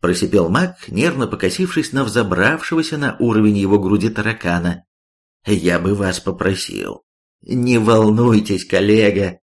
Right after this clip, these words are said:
мило улыбнулся я, видя, как тараканьи усики задумчиво трогают мантию в том месте,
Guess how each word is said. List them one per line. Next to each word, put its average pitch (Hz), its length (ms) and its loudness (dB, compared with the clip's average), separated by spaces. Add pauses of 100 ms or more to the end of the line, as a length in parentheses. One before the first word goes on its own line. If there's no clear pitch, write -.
(180)
мило 180 640 2
улыбнулся 98 580 2
я, 180 320 -2 (340)
видя, 104 340 2
как - 180 -4
тараканьи 98 540 0
усики 120 360 -2
задумчиво 147 680 -2
трогают 110 540 -2
мантию 92 440 0
в 90 60 -10
том 71 220 -4
месте, 120 460 -6